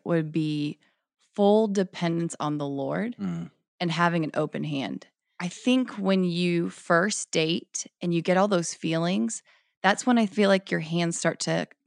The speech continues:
Speaker 1: close in and make a
Speaker 2: Mm.
Speaker 1: fist of, like, "I can't let this go." And that's when you kinda know there's a drug,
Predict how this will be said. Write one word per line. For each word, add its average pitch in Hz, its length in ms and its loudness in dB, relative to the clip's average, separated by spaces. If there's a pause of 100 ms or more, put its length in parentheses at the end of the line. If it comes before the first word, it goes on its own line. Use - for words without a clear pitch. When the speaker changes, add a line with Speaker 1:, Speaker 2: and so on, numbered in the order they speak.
Speaker 1:
close 165 300 2
in 151 320 -2
and 170 80 0
make 165 140 0
a - 40 -6
Speaker 2:
Mm. 170 40 -6 (160)
Speaker 1:
fist - 320 -12 (360)
of, 175 120 0
like, 160 240 0 (180)
"I 165 80 -6
can't - 260 0
let 165 180 -4
this 160 200 -8
go." - 420 -4 (360)
And 190 100 6
that's 226 160 4
when 254 120 6
you 240 80 6
kinda 208 280 4
know 180 280 6
there's 165 220 2
a 160 60 -2
drug, 151 680 0